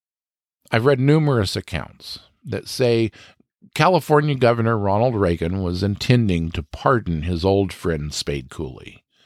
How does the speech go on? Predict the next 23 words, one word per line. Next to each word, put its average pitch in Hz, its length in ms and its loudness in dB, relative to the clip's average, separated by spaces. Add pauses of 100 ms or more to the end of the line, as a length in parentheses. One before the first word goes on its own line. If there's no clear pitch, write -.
(540)
Since 135 300 0
there's 139 260 4
no 147 220 6
documentation 131 1000 2
of 139 140 0
this, 135 460 -4 (680)
I 165 120 2
have 123 320 2
no 110 340 4
idea 98 440 0
if 73 100 -10
that's 64 260 -6
true, 55 440 -10 (520)
but 76 120 -12
there's 80 180 -2
a 80 40 -4
lot 104 360 2
of 123 100 0
information 107 600 2
out 85 220 -2
there 73 180 -2
stating 76 640 0
this, - 460 -14